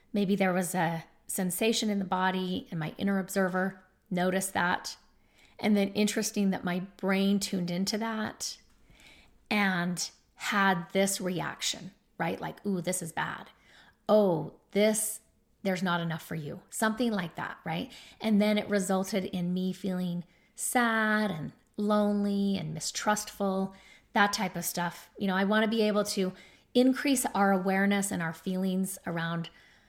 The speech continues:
awareness around our feelings and our emotions. So one way to start that, you know, if you're listening, you can Google feelings chart, and you can start tracking your feelings every day. Now, I know it can be really hard at first.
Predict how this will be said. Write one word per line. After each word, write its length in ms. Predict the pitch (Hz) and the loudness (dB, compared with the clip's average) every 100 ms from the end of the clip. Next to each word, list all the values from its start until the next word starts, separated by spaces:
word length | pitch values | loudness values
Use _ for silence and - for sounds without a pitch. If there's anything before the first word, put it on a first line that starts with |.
| _ | _
awareness 500 | 202 208 226 220 220 | 2 6 6 4 2
around 240 | 202 180 | 0 0
our 100 | 175 | -2
feelings 380 | 165 226 220 214 | -2 0 2 2
and 120 | 202 | 2
our 120 | 170 170 | 0 -2
emotions. 640 | 170 156 - - - - - _ _ _ _ - | -4 -4 -6 -8 -12 -12 -16 _ _ _ _ -16
So 180 | - 240 | 2 4
one 240 | 233 240 | 6 6
way 120 | 262 240 | 6 6
to 80 | |
start 300 | 233 220 208 | 4 2 2
that, 300 | 202 202 226 - | 2 2 2 0
you 60 | 208 | 0
know, 100 | 202 | 0
if 100 | 202 | 0
you're 140 | 196 | 0
listening, 380 | 196 196 208 214 | 0 0 0 0
you 100 | 202 | 0
can 160 | 220 | -2
Google 380 | 214 226 202 214 | 0 0 2 0
feelings 440 | 208 185 185 180 - | -2 -2 -2 -2 -2
chart, 420 | 170 190 240 - - _ - - - - | -2 -4 -6 -14 -20 _ -20 -20 -4 0
and 120 | 226 | 2
you 120 | 233 | 2
can 160 | 262 240 | 2 2
start 420 | 247 240 240 240 | 6 8 8 4
tracking 460 | - 226 220 233 | 0 0 2 2
your 140 | 208 202 | 2 0
feelings 600 | 202 196 190 180 175 - - | 0 0 0 -2 -4 -6 0
every 340 | 196 196 202 | 2 2 0
day. 280 | 185 - - _ _ _ _ _ | -2 -6 -12 _ _ _ _ _
Now, 160 | 214 214 | 2 4
I 100 | 214 | 6
know 240 | 220 240 | 6 8
it 120 | 254 247 | 6 4
can 120 | 208 | 2
be 280 | 196 190 - | 2 2 0
really 200 | 202 190 | 0 0
hard 260 | 165 185 185 | 0 -2 -2
at 100 | - | -4
first. 460 | 175 196 - - | -4 -2 -4 -6